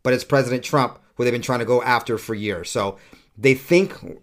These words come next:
we're pretty sure it's on Stormy Daniels. Not sure if it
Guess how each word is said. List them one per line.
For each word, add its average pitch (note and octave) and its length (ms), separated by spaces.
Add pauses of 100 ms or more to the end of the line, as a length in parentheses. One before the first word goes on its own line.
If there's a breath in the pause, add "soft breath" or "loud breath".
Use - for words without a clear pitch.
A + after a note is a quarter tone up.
we're D3 160
pretty D3+ 240
sure B2+ 420
it's B2 260
on A#2+ 280
Stormy A#2 320
Daniels. C#3 540 (420)
Not C#3 300
sure D3 460
if B2+ 220
it C3 320